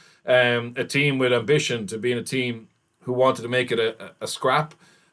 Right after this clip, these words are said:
and that's what we did. And I know we scored a try, um, Darcy's try in the corner, and,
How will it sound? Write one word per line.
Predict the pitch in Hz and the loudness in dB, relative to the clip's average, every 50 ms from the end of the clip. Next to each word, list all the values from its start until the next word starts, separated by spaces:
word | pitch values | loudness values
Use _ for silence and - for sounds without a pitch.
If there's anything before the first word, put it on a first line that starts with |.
| _ - | _ -4
and | 123 127 135 131 131 123 117 113 110 98 - - | 0 0 2 2 2 0 -2 -6 -8 -10 -10 -4
that's | - 147 131 - | -2 -2 0 0
what | 143 139 | 0 0
we | 135 120 | 0 0
did. | 127 139 151 156 151 151 - - _ - | 6 6 6 6 6 2 -4 -8 _ -2
And | 127 123 123 127 | 0 0 2 2
I | 143 143 147 | 2 4 6
know | 151 151 151 | 6 8 8
we | 147 143 127 | 6 6 2
scored | - 143 139 139 131 | 0 2 2 2 2
a | 127 | 2
try, | 120 - 131 131 127 120 120 120 - - | 0 2 4 6 6 4 2 0 -4 -2
um, | 123 117 113 113 107 104 95 - | 0 0 0 0 -2 -4 -8 0
Darcy's | - 127 127 127 127 120 113 | 4 6 6 6 4 0 -6
try | - 123 123 120 | 0 2 2 2
in | 120 113 | 2 0
the | 110 | -2
corner, | 92 - 123 120 120 117 120 120 117 113 | -4 -2 0 2 2 2 2 2 0 0
and, | 107 101 95 | -2 -6 -8